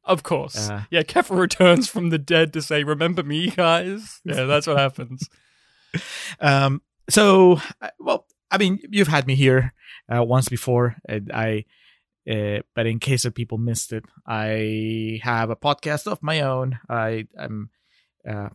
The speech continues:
Speaker 2: part of The Contrarians. Uh, my friend Alex and I talk about movies that are either super fresh or super rotten on Rotten Tomatoes, and we argue against their score.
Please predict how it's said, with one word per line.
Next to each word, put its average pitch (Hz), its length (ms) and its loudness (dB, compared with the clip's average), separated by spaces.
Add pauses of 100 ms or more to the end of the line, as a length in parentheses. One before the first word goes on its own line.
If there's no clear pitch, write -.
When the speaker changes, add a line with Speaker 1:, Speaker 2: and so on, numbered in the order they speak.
(120)
Speaker 2:
part 120 180 -2
of 107 80 -6
The 120 100 -2
Contrarians. 120 880 0 (160)
Uh, 101 280 -6 (400)
my 113 100 -4
friend 120 180 -4
Alex 120 300 0
and 117 100 -2
I 117 200 0
talk 117 240 -2
about 113 320 -2
movies 127 400 0
that 117 120 -4
are 117 300 -2 (500)
either 120 420 2
super 156 280 0
fresh 156 400 4
or 139 80 -2
super 127 300 -2
rotten 120 560 -2 (180)
on 110 380 -4 (100)
Rotten 120 220 -2
Tomatoes, 113 680 -2
and 107 220 -4
we 113 180 -6
argue 131 400 4
against 117 380 0
their 110 120 -4
score. 110 520 -4